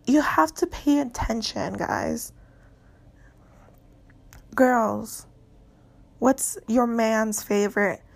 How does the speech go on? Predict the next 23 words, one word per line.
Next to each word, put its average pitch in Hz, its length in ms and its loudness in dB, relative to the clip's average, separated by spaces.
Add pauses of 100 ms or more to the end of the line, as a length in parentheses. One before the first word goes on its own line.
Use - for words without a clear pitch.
(400)
movie? 208 540 -4 (840)
What's 247 240 0
your 247 100 2
man's 220 400 -2
favorite 214 460 -4
thing 214 240 -4
to - 100 -8
do? - 360 -4 (1300)
Video 214 340 2
games, 196 840 -4 (920)
soccer, - 760 0 (400)
football, - 680 -2 (1700)
even 240 360 0
baseball. - 560 -2
I 226 120 0
don't 214 180 -2
know. 190 300 -6 (720)
What's 247 240 -2
his - 160 -4
favorite 262 320 0
thing 254 180 -2
to 233 80 -2
do? 220 300 -4